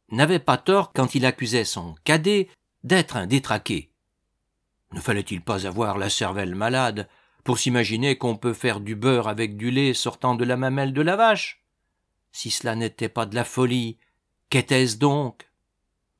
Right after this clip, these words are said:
Or, les folies coûtent cher en agriculture, tout le monde sait cela.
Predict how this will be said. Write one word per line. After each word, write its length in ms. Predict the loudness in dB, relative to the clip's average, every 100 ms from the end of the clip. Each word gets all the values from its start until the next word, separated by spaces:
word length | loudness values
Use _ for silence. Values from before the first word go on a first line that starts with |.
| _ _
Or, 480 | -6 -2 0 0 0
les 140 | 0
folies 480 | 0 0 2 2 0
coûtent 220 | -2 -4
cher 400 | -2 0 2 2
en 100 | 0
agriculture, 840 | 0 -2 -2 -2 -2 -2 -2 -2 -4 -14 _
tout 100 | -4
le 60 |
monde 180 | -2 -2
sait 140 | -2 -2
cela. 480 | -2 0 0 -2